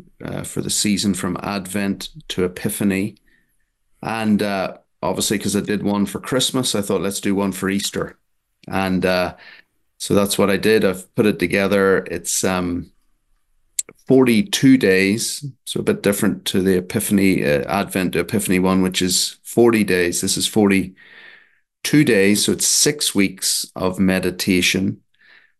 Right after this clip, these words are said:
uh, leading up to Good Friday, Maundy, Thursday, Good Friday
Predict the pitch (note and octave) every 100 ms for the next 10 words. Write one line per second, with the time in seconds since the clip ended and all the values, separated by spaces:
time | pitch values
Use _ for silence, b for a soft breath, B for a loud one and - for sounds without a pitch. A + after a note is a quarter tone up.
0 | _ - F#2+ F#2 E2 G#2+ G#2+ G2 F#2+ F#2
1 | - - - A2+ G2+ F#2+ F#2+ F#2 - -
2 | G2 F2+ - G2 F#2+ F2+ F#2 F2+ F2+ -
3 | _ _ _ G2+ G#2+ G#2+ G#2+ G2 F2 G#2
4 | F#2+ F#2 G2+ F#2 F#2 F#2 - F#2 F2 F2+
5 | F2